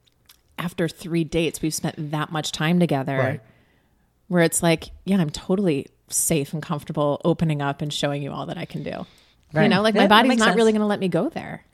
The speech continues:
Speaker 3: I have to, I have to agree. And I know that, you know, a lot of men have that, you know, it's, it's time.
Speaker 1: Right.
Speaker 3: But if they can't respect that, then the rest of it's kinda moot.
Speaker 1: Yeah.
Speaker 2: No, there's stuff, I'm not saying that, like, uh, I, I do think that, yeah, a lot of guys are like, "Well, you know, third date, you gotta put out or whatever." But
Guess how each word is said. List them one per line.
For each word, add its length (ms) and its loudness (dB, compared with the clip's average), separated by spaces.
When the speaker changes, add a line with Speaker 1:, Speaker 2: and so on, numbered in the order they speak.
Speaker 3:
I 60 -4
have 140 -2
to, 100 -2
I 60 4
have 100 0
to 80 2
agree. 340 2
And 140 8
I 60 6
know 180 6
that, 220 8
you 80 0
know, 200 0
a 20 -2
lot 180 0
of 60 0
men 180 2
have 240 0
that, 380 -4
you 100 -6
know, 180 -8
it's, 280 -18
it's 200 -6
time. 480 -4
Speaker 1:
Right. 140 0
Speaker 3:
But 120 8
if 80 2
they 80 6
can't 220 -2
respect 320 -4
that, 200 -4
then 260 -4
the 120 -2
rest 200 -2
of 60 -4
it's 120 -10
kinda 200 -8
moot. 220 -4
Speaker 1:
Yeah. 280 -2
Speaker 2:
No, 180 12
there's 140 6
stuff, 200 2
I'm 120 8
not 200 6
saying 320 6
that, 180 2
like, 260 2
uh, 360 2
I, 180 4
I 60 2
do 220 6
think 260 2
that, 100 2
yeah, 220 2
a 40 -2
lot 220 0
of 60 -6
guys 220 0
are 40 -2
like, 180 -2
"Well, 220 -4
you 280 -6
know, 100 -6
third 260 0
date, 280 -4
you 120 -4
gotta 200 -2
put 180 -2
out 200 0
or 80 -4
whatever." 320 2
But 240 2